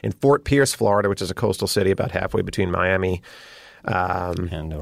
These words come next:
Speaker 1: and Orlando,
Speaker 2: Yeah.
Speaker 1: uh, on the Atlantic side. She's accused of shooting her stepfather, Fe-, Felix Rivera, fifty-four years old, and her eight-year-old daughter, Alyssa's, uh, fifty-three-year-old mother was injured but survived and called nine one one. Police say she was not shot.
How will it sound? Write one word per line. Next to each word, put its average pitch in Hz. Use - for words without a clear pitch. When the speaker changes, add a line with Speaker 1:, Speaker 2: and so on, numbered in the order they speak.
Speaker 1:
and 101
Orlando, 92
Speaker 2:
Yeah. 110
Speaker 1:
uh, 90
on 98
the 98
Atlantic 104
side. 95
She's 107
accused 170
of 117
shooting 139
her 107
stepfather, 107
Fe-, -
Felix 139
Rivera, 110
fifty-four 117
years 101
old, 101
and 120
her 110
eight-year-old 101
daughter, 101
Alyssa's, 101
uh, 101
fifty-three-year-old 113
mother 104
was 95
injured 117
but -
survived 107
and 95
called 98
nine 95
one 92
one. 95
Police 110
say 104
she 131
was 107
not 101
shot. 92